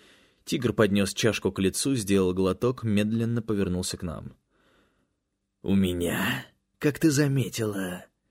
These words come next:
нет своей воли», сказал тигр. «Но у меня есть кровь, кровь сумрака. Извини, э, за дурной каламбур.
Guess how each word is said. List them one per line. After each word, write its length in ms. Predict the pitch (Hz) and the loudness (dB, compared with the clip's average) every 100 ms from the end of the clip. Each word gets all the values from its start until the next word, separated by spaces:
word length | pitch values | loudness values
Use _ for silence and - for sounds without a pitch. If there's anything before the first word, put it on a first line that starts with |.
| _ - | _ -2
нет 480 | 139 127 156 185 - | 2 4 4 2 0
своей 540 | - 120 107 101 98 | 2 4 4 4 4
воли», 520 | 95 92 82 - - - - - _ _ - | 2 0 0 -4 -8 -14 -20 -20 _ _ -10
сказал 440 | - 104 95 95 | -2 2 4 2
тигр. 420 | - 85 - - _ _ _ _ _ - | 0 -6 -6 -10 _ _ _ _ _ -8
«Но 220 | - 208 | 2 2
у 80 | 240 | 4
меня 400 | 233 214 107 - | 2 2 2 -2
есть 360 | 85 95 - - | -4 -2 -4 -4
кровь, 520 | 147 104 110 - - _ _ - | -6 -6 -10 -14 -18 _ _ 0
кровь 380 | 117 98 90 - | 2 4 2 0
сумрака. 800 | - 127 107 85 - - - - - _ _ _ - - | 0 2 2 0 -6 -12 -14 -18 -20 _ _ _ -8 2
Извини, 640 | 190 143 170 131 95 92 | 4 6 4 4 2 0
э, 200 | 113 113 | 0 0
за 220 | 110 113 | 2 2
дурной 360 | 107 104 98 87 | 2 2 2 0
каламбур. 720 | 104 101 95 87 82 78 - | 0 0 0 -2 -6 -6 -16